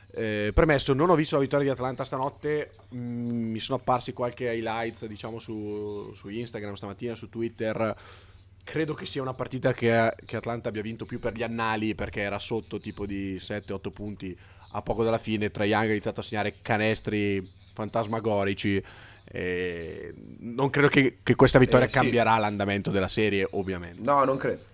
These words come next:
Speaker 2: In realtà ha condotto abbastanza, eh, nella, nella seconda parte della gara, io
Speaker 1: Ah,
Speaker 2: l'ho
Speaker 1: sì?
Speaker 2: vista. Ho visto, sì, ho visto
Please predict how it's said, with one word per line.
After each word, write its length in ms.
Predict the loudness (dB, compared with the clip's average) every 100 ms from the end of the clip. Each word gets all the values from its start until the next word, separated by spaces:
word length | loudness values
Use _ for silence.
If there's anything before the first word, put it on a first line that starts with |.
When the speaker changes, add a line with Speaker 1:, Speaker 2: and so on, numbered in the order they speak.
| -4
Speaker 2:
In 120 | 2
realtà 260 | 4 8 8
ha 80 | 8
condotto 560 | 4 2 4 4 2 2
abbastanza, 720 | 2 2 2 0 0 2 2
eh, 20 |
nella, 500 | 2 2 4 4 4 2
nella 160 | 0
seconda 300 | 0 0 2
parte 240 | 4 4 4
della 180 | 4 6
gara, 240 | 6 6
io 100 | 6
Speaker 1:
Ah, 40 |
Speaker 2:
l'ho 40 | 4
Speaker 1:
sì? 100 | 4
Speaker 2:
vista. 640 | 2 4 6 6 4 -8 -20 -20 -20 -4
Ho 100 | 0
visto, 520 | 0 2 4 6 4
sì, 280 | 0 0 0 -6 -8
ho 100 | -2
visto 880 | -2 2 4 6 6 6 6 4